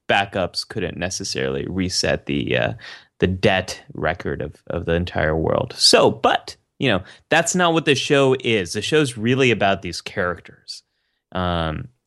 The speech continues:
and, uh, I, I love that. And yeah, we didn't even talk about the, uh,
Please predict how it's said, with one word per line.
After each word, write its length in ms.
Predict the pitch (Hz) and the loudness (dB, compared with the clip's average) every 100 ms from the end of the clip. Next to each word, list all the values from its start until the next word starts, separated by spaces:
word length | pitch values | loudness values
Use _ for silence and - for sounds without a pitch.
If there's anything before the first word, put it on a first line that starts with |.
| - | -12
and, 460 | - 98 92 90 82 - _ - | -4 0 2 0 -2 -8 _ 0
uh, 300 | - - - - - - - _ _ | 0 0 -4 -6 -6 -6 -8 _ _
I, 100 | 107 104 | 2 4
I 180 | - 95 | 4 2
love 280 | 90 92 85 | 4 2 4
that. 180 | 85 95 | 2 2
And 160 | 117 | 4
yeah, 200 | 135 147 | 8 8
we 160 | 117 123 | 6 4
didn't 120 | 127 | 4
even 180 | 117 110 | 2 -2
talk 220 | 110 104 | -4 -6
about 240 | - 95 92 | -4 -6 -4
the, 240 | 95 92 - _ _ _ _ - | -4 -4 -10 _ _ _ _ -6
uh, 120 | 87 | -4